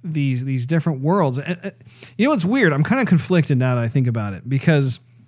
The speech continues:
on the one hand, it's like they're, they're taking this totally off the wall approach to the zombie mode where, like, you could, like, in your case, you were in some sort of, like, Roman-esque Colosseum, and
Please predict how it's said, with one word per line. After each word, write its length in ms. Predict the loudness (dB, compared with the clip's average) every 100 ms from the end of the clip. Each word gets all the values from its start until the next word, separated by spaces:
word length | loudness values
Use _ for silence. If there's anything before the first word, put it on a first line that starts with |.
| _ _ _ _ -8 0
on 100 | 4
the 60 |
one 200 | 4 4
hand, 240 | 2 2 2
it's 100 | 2
like 160 | 0
they're, 180 | 2 0
they're 100 | 0
taking 320 | 0 0 2 0
this 140 | -2
totally 460 | -2 2 4 4 2
off 360 | 2 0 0
the 80 | -2
wall 600 | 2 2 4 2 0 -4 -8 -20 -20 -14 -6
approach 680 | -6 0 4 4 2 -2 0
to 200 | 2 2
the 120 | 2
zombie 360 | 2 2 2
mode 360 | 2 4 4 4
where, 160 | 0 0
like, 340 | -2 -4 -6 -16 -20 -20 _
you 380 | -4 2 4 4
could, 240 | 2 -2
like, 220 | -2 -6 -6
in 360 | -10 -6 -2
your 220 | 2 2
case, 400 | 4 2 4 2
you 160 | 4 6
were 140 | 6
in 120 | 4 4
some 140 | 4
sort 180 | 2 2
of, 200 | 2 0
like, 160 | -2 -2
Roman-esque 1080 | 2 4 6 6 4 2 0 0 -2 -8 -6
Colosseum, 960 | 0 2 2 2 2 4 6 6 4
and 240 | 4 4